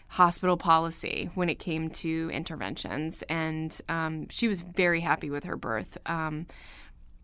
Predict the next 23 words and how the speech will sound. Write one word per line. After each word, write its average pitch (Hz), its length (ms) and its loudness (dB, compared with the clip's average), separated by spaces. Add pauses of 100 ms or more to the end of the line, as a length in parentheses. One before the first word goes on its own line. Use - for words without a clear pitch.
(140)
and, 165 400 2
uh, 156 460 2
so - 180 6
that's 180 220 8
the 175 80 0
most 160 180 -2
important 170 320 -4
thing. 160 320 -4
But 139 300 4
I 170 160 4
was 180 160 4
startled 139 500 2
by 65 180 0
it, 65 240 -2 (120)
by 143 180 2
a 131 100 2
lot 131 140 0
of 139 100 -8
what 131 80 -4
I 175 120 -6
saw. - 420 -2 (160)
And, 165 400 -4
um, 170 400 -6